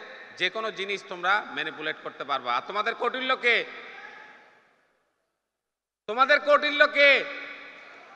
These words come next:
ইকবাল বাহা যায়, তার জন্য তালি দাও। কাজে উদ্যোক্তা হওয়ার জন্য খুব বেশি কিছু লাগে না, সাহস লাগে, দেখার চোখ লাগে, চোখ কান খোলা রাখতে হয়, আর একটা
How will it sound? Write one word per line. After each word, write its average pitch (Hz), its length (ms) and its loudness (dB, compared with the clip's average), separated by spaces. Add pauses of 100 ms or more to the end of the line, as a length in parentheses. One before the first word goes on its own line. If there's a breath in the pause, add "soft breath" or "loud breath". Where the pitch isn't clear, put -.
(640)
ইকবাল 190 340 2
বাহা 185 200 6
যায়, 190 260 6
তার 202 260 4
জন্য 226 200 0
তালি 220 240 2
দাও। 214 300 4 (2750)
কাজে 240 300 8
উদ্যোক্তা 233 500 2
হওয়ার 240 200 4
জন্য 247 200 0
খুব 240 260 -8
বেশি 214 240 -4
কিছু 220 240 -8
লাগে 190 240 2
না, 139 220 2 (360)
সাহস 190 320 2
লাগে, 190 300 2 (640)
দেখার 180 280 6 (100)
চোখ 208 180 -2
লাগে, 202 340 4 (460)
চোখ 196 180 -4
কান 214 160 2
খোলা 202 260 0
রাখতে 220 280 4
হয়, 190 280 6 (500)
আর 170 120 6
একটা 180 180 -2